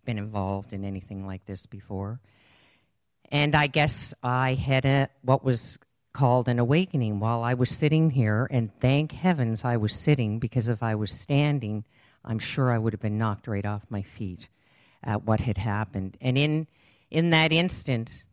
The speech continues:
I just, it's hard to describe, but in that instant, I knew that my, um, my life had changed, and it was about to change, and that my heart had been opened, and something unbelievable had happened.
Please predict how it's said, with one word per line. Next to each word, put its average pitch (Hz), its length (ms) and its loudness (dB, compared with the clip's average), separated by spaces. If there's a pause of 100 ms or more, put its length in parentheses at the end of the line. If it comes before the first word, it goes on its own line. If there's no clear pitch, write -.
(140)
I 127 120 4
just, - 560 0 (380)
it's - 160 -8
hard 135 300 6
to 143 200 4
describe, 123 680 -2
but 123 100 -2
in 123 140 -2
that 123 180 0
instant, 120 540 -6 (360)
I 120 140 0
knew 120 240 6
that 120 220 2
my, 110 400 0
um, 107 360 -4
my 123 220 0
life 117 320 2
had 131 140 -2
changed, 113 800 -6 (600)
and 120 140 -2
it 117 60 -8
was 120 120 0
about 127 340 4
to 131 100 -8
change, 110 580 -6
and 120 160 -4
that 123 140 -4
my 117 140 0
heart 127 420 2
had 135 240 -2
been 127 120 2
opened, 117 600 -2 (400)
and 120 160 -4
something 110 680 -2 (840)
unbelievable 120 840 -2
had 107 200 -8
happened. 98 640 -10